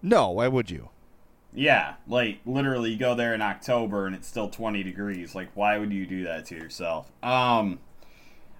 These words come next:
Speaker 2: I, I would go with Nashville. I think that's a good idea. Columbus, I've always had a really good time when I've gone out there.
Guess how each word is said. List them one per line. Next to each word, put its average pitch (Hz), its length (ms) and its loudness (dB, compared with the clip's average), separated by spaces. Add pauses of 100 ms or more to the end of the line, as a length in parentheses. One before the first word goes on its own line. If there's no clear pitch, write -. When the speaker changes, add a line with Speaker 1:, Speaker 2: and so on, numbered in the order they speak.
Speaker 2:
I, - 140 -8 (140)
I 139 200 8
would 202 160 2
go 165 180 6
with 156 140 2
Nashville. 131 720 0 (100)
I 107 120 0
think 117 100 0
that's 117 160 -2
a 123 40 -6
good 113 140 -2
idea. 107 400 0
Columbus, 127 720 2
I've 110 240 0
always 113 240 0
had 107 160 0
a - 20 -2
really 104 260 -4
good 98 200 -6
time 104 280 -4
when 101 120 -2
I've 95 160 -6
gone 98 240 0
out 95 260 -6
there. 107 460 -2